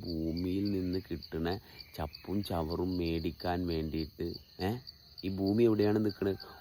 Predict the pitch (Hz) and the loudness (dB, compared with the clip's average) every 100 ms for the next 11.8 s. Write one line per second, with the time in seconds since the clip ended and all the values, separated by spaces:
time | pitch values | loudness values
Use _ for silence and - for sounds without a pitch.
0 | - 82 85 92 107 113 95 - - 92 | 0 2 4 2 2 2 0 -2 -4 0
1 | 92 92 95 95 104 104 87 85 80 85 | 2 4 4 4 0 -2 -4 -2 -2 -2
2 | 87 92 98 87 82 80 85 95 90 80 | -2 -2 -2 -4 -4 -4 -2 0 -2 -4
3 | - 87 73 76 73 69 - - - 92 | -4 -4 -2 -2 -4 -6 -12 -12 -4 -4
4 | - - 78 87 117 113 95 101 117 117 | -4 -6 -4 0 2 4 4 4 2 2
5 | 113 110 107 95 85 101 90 80 85 73 | 2 2 2 2 2 2 0 0 -2 -2
6 | - - - - 90 92 101 110 107 107 | -4 -18 -18 -2 2 2 2 0 0 0
7 | 87 87 90 117 107 92 92 - 92 92 | 2 0 -2 0 0 0 -2 0 2 4
8 | 95 95 87 80 78 87 95 98 92 82 | 4 2 0 -2 0 0 2 2 2 2
9 | 82 90 - - - - 85 - - 95 | 0 -2 -4 -12 -14 0 0 0 -4 -8
10 | - 90 85 87 92 92 87 87 90 82 | -2 0 2 2 4 4 2 0 -2 -2
11 | 78 78 80 87 82 85 82 98 | -2 0 0 0 0 0 -2 -2